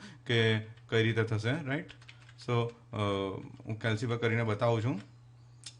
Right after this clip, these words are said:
અ, ત્રણસો ને એકત્રીસ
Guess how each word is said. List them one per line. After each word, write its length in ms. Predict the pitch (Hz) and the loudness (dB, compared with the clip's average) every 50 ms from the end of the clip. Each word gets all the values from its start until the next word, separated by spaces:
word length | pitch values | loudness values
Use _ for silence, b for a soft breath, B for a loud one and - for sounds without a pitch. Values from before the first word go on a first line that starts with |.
| - - | -6 -4
અ, 80 | 120 - | -4 -2
ત્રણસો 600 | - 120 127 135 139 143 143 - - 160 160 160 | -2 -2 0 0 0 0 -2 -4 -2 -2 0 0
ને 360 | 160 156 151 151 156 165 180 170 B B B B B B B B - | 0 0 0 0 0 -2 -4 -8 B B B B B B B B -4
એકત્રીસ 720 | 117 113 104 - 110 107 110 104 104 113 139 156 - | -2 -2 0 -2 -4 -2 -2 -2 0 0 0 -2 -4